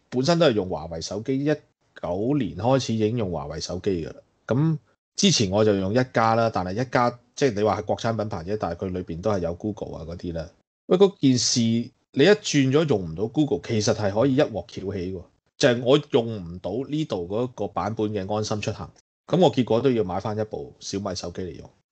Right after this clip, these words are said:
就要用返 Google。其實我好坦白講，我唔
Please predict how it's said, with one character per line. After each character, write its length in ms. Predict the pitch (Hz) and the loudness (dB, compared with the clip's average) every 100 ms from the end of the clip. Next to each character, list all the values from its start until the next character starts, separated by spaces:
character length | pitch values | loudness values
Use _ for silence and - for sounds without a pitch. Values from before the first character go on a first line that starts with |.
| _ | _
就 100 | - | -2
要 60 | 95 | 0
用 240 | 107 90 | 2 0
返 160 | 104 107 | -2 -4
Google。 320 | 104 98 - _ _ _ | -6 -8 -12 _ _ _
其 120 | - 123 | 2 4
實 120 | 131 | 8
我 160 | 135 156 - - _ _ | 6 6 -2 -20 _ _
好 100 | 165 | 2
坦 140 | 170 | 4
白 80 | 147 | 4
講， 160 | 113 117 131 | 4 0 0
我 200 | 123 | -4
唔 100 | 110 | -4